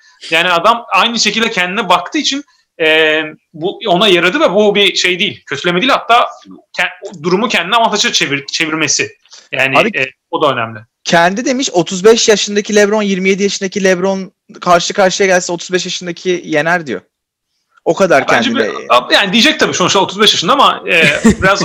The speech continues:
Speaker 1: abartı yani fiziksel olarak iki, yani iki bin on iki iki bin on üç LeBron'un yeri bence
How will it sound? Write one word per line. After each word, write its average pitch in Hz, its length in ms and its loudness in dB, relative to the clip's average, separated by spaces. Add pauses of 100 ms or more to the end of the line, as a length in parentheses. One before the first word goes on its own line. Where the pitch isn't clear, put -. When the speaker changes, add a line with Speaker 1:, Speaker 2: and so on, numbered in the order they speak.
Speaker 1:
abartı 185 380 4
yani 156 80 -4
fiziksel 147 380 -2
olarak 170 440 2
iki, 185 260 -10
yani 139 220 0
iki 135 160 -4
bin 160 40 -4
on 165 60 -2
iki 143 120 -6
iki 135 80 -10
bin 156 60 -2
on 151 40 2
üç 147 160 -2
LeBron'un 151 240 -2
yeri 147 220 0
bence 147 400 -2